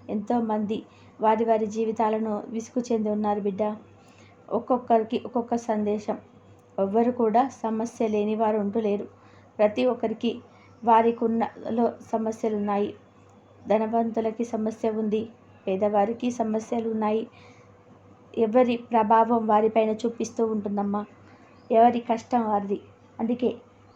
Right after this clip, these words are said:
నీ కష్టాన్ని పక్కవారిపైన చూపించకు, నీ కోపాన్ని పక్కవారిపైన ప్రదర్శించకు. అర్థమైందా? చూడు తల్లి, అలాంటి ఎంతోమంది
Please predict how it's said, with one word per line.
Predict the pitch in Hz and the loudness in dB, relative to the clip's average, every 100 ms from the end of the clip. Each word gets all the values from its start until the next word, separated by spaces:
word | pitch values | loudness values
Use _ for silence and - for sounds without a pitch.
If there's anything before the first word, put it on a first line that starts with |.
| - - | -12 0
నీ | 247 233 220 - | 2 2 0 -2
కష్టాన్ని | 214 - 240 226 240 285 - - | -2 2 2 2 2 0 -4 -8
పక్కవారిపైన | 214 214 214 214 220 208 | -2 0 2 0 0 0
చూపించకు, | 208 226 226 190 196 - - - - - - | 0 -4 -4 -4 -6 -10 -20 -20 -20 -20 -4
నీ | 226 | -2
కోపాన్ని | 240 233 226 226 220 233 | 0 0 2 2 2 -2
పక్కవారిపైన | 233 214 214 208 214 214 220 214 | -4 -2 -2 0 0 0 -2 -2
ప్రదర్శించకు. | 214 208 214 214 214 202 202 - - - - - - - - - - - - - | -2 -2 -2 -4 -8 -6 -8 -12 -14 -20 -20 -20 -20 -20 -20 -20 -20 -20 -10 -4
అర్థమైందా? | 202 226 214 214 226 277 - - - - - - - - | 0 0 0 0 0 -2 -8 -20 -20 -20 -20 -20 -20 -8
చూడు | 254 233 | -2 0
తల్లి, | 220 214 254 311 - - - - - - - - - - | 0 0 0 -4 -8 -20 -20 -20 -20 -20 -20 -20 -20 -8
అలాంటి | 220 226 233 240 - | 0 2 2 0 0
ఎంతోమంది | 202 202 233 220 214 220 226 | -2 0 0 0 0 -2 -4